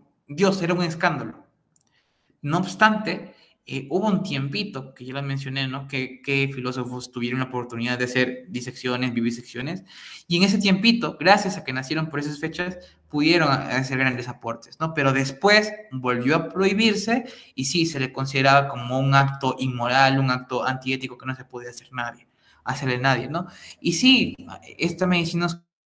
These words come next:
oscura, creo que tú te refieres, por ejemplo, a actos masoquistas, actos que realmente eran demasiado invasivos, que causaban dolor, y que incluso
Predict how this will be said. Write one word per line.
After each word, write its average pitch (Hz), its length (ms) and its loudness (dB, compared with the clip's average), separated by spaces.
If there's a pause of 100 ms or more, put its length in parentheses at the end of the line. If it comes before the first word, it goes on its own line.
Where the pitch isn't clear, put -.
oscura, 175 280 -2
creo 170 140 0
que 165 100 -2
tú 165 140 2
te 165 100 2
refieres, 156 360 0
por 143 160 -2
ejemplo, 143 440 0
a 135 60 6
actos 139 260 0
masoquistas, 147 840 0 (340)
actos 151 520 2
que 117 220 -6
realmente 156 460 0
eran 151 220 0
demasiado 143 600 8
invasivos, 156 560 -2
que - 120 -20
causaban 143 460 -4
dolor, 147 400 -2
y 165 160 -2
que 151 100 -14
incluso 202 720 -2